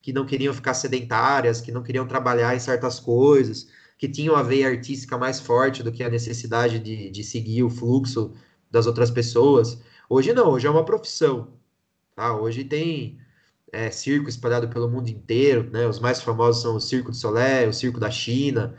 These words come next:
entre outros, né? E a galera treina muito, né?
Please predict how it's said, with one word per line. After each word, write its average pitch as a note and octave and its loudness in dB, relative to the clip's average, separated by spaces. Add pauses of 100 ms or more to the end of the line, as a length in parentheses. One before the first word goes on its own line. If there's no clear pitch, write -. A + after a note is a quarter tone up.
(220)
entre A#2 2
outros, A#2 4
né? A#2 0 (760)
E A#2+ 2
a A#2+ 6
galera C3 4
treina D3+ 2
muito, C3 0
né? G#2+ -4